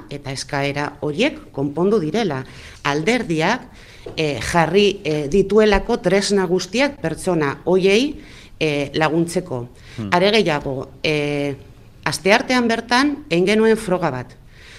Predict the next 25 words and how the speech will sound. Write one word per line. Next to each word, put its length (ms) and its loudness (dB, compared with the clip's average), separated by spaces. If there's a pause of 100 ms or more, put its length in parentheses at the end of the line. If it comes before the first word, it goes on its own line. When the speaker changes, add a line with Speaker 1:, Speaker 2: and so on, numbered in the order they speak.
Speaker 1:
Hor 260 4
biltzarkide 560 2
guztiok 680 0 (400)
gonbidatuta 800 2
geunden, 440 2 (220)
froga 420 0
bat 180 -4
egiteko, 480 -2 (440)
jakiteko 640 0
nola 260 2
bozkatzen 580 0
den, 300 2
jakiteko 760 -4
nola 280 -2
sartzen 400 -4
den 160 0 (360)
aplikazioan, 880 -2 (240)
eta, 200 -8
bueno, 360 0
e, 240 -6
oraindik 640 -4
astea 440 -2
ez 100 -8
da 180 -4
amaitu, 440 -2